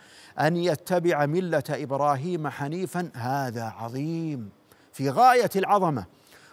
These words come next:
والنبي محمد صلى الله عليه وسلم هو خير الأنبياء قاطبة، ولكم أن تتأملوا في بناء الكعبة،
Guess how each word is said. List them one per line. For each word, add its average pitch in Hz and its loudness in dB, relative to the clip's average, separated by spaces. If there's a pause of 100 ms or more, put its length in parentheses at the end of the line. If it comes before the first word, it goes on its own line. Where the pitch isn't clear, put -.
والنبي 147 -2
محمد 156 -4
صلى 139 -4
الله 139 0
عليه 135 -6
وسلم 135 -6
هو 131 -4
خير 160 -6
الأنبياء 135 -4
قاطبة، 151 4 (440)
ولكم 156 0
أن 151 -6
تتأملوا 147 -2 (540)
في 156 0
بناء 143 0
الكعبة، 110 -4